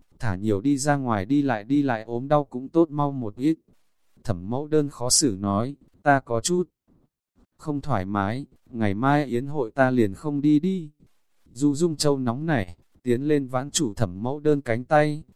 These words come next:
Kiều Thanh nói, "Hảo tỷ tỷ, ngươi đi liền nhìn một cái đi, ngươi luôn như vậy đãi ở trong phòng không bệnh đều sẽ buồn ra bệnh tới."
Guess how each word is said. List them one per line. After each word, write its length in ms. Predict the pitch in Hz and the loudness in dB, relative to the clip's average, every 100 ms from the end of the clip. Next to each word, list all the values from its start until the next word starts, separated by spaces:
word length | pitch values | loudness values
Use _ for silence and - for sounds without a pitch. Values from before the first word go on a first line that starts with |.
| _ - | _ -2
Kiều 180 | 113 | -2
Thanh 300 | 101 143 135 | 0 -2 0
nói, 340 | 123 110 120 156 _ _ | 0 0 -2 -6 _ _
"Hảo 260 | - 117 87 | -4 -2 -2
tỷ 200 | - 95 | -2 -4
tỷ, 360 | - 110 85 82 _ - | -2 -8 -8 -16 _ -8
ngươi 300 | 131 147 143 | 2 4 4
đi 160 | 147 | 2
liền 300 | 135 113 98 | 4 2 0
nhìn 220 | 104 104 | -2 -2
một 200 | 101 104 - | -2 -8 -4
cái 220 | 113 123 | -2 0
đi, 320 | 156 151 139 _ _ - | -2 -2 -8 _ _ -10
ngươi 280 | 131 147 | 2 2
luôn 260 | 139 143 147 | 4 -2 2
như 140 | 151 | 4
vậy 240 | 143 143 113 | 8 6 6
đãi 200 | 120 139 | 0 0
ở 140 | 113 | -4
trong 220 | 92 139 127 | -2 -4 -2
phòng 280 | 131 104 | -6 -6
không 260 | 98 151 143 | -6 -8 -2
bệnh 220 | 131 104 | -4 -2
đều 180 | 110 101 | 0 2
sẽ 200 | - 135 | 2 0
buồn 220 | 143 107 | 0 -2
ra 240 | 98 139 135 | 2 2 4
bệnh 220 | 131 107 | -2 -2
tới." 380 | 117 110 127 | 0 2 0